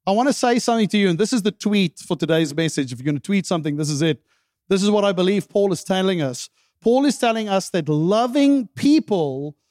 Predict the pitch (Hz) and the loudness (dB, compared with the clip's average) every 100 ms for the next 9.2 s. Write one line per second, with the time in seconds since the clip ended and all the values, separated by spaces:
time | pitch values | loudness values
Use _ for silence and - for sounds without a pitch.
0 | _ - 170 208 208 - 254 254 - - | _ -4 0 0 -2 0 0 0 -4 -2
1 | 285 269 - 240 240 - 233 - - 294 | 2 2 0 0 0 -2 -4 -4 0 4
2 | 240 175 156 156 147 _ _ 196 202 - | 4 2 0 -4 -8 _ _ -2 -2 -4
3 | - - 277 294 311 302 - 202 - 190 | -6 -2 2 2 2 2 2 0 0 -2
4 | 175 180 - - 226 233 - - - 214 | -2 -4 -6 -2 -2 -2 -8 -10 -4 -4
5 | 165 180 185 185 151 170 170 170 170 156 | -2 -2 0 -2 -4 -2 -2 -2 -4 -10
6 | - _ _ - 175 180 - 160 160 143 | -20 _ _ -8 -6 -6 -8 -8 -6 -4
7 | 120 101 87 - - _ _ _ _ _ | -6 -10 -16 -16 -18 _ _ _ _ _
8 | _ _ _ _ 131 147 208 262 277 294 | _ _ _ _ -6 -2 0 0 -2 0
9 | 285 | 0